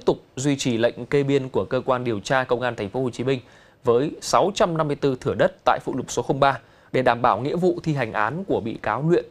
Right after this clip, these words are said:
và bị cáo Mai. Giao cho cơ quan thi hành án tiếp tục tạm giữ bốn trăm năm mươi lăm giấy chứng nhận quyền sử dụng đất, quyền sở hữu nhà và tài sản khác gắn liền với đất, chi tiết tại phụ lục số không năm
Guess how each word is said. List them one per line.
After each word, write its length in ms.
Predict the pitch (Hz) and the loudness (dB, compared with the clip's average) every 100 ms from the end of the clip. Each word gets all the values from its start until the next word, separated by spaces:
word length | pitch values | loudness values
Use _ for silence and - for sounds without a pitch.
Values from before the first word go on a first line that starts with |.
| - | -8
và 100 | 101 | -6
bị 180 | 107 - | -6 -6
cáo 160 | 107 113 | -4 -2
Mai. 220 | 131 131 - _ - - - | -2 -2 -8 _ -20 -20 0
Giao 220 | 147 165 | 6 6
cho 160 | 180 170 | 4 2
cơ 160 | 170 160 | 2 2
quan 200 | 165 151 | 0 2
thi 140 | 160 | 0
hành 180 | 135 107 | 0 0
án 200 | 107 139 | -2 -2
tiếp 160 | 226 226 | -4 0
tục 140 | 151 - | -2 0
tạm 160 | 120 - | -2 -2
giữ 240 | 117 139 175 | -2 -2 -2
bốn 260 | 160 131 185 | 0 -2 -2
trăm 300 | 202 165 151 | -4 -2 -2
năm 120 | 151 | -4
mươi 100 | 143 | -4
lăm 200 | 139 135 | -4 -4
giấy 220 | 127 113 117 | -4 -4 -4
chứng 160 | 127 | -6
nhận 140 | 143 - | -4 -4
quyền 220 | - 110 104 | -2 -4 -2
sử 140 | 95 | -6
dụng 180 | 110 - | -4 0
đất, 140 | 196 - - _ - | 0 0 -20 _ 2
quyền 240 | 147 123 | 2 2
sở 200 | 120 110 | 0 0
hữu 260 | 113 160 202 | 0 -2 0
nhà 260 | 156 120 | 2 0
và 100 | 113 | 0
tài 260 | - 113 104 | 0 0 0
sản 220 | 117 92 | -2 -4
khác 260 | - 170 - | -2 -2 -2
gắn 200 | 107 135 | -4 -2
liền 180 | 110 | -4
với 100 | 101 | -2
đất, 160 | 117 165 - _ _ - | -2 -2 -6 _ _ -4
chi 160 | 208 | -2
tiết 200 | 196 233 - | 2 0 0
tại 100 | - | -6
phụ 160 | 127 | -2
lục 160 | 127 113 | -2 -2
số 140 | 131 | -4
không 200 | 127 151 | -2 0
năm 180 | 156 156 | 2 0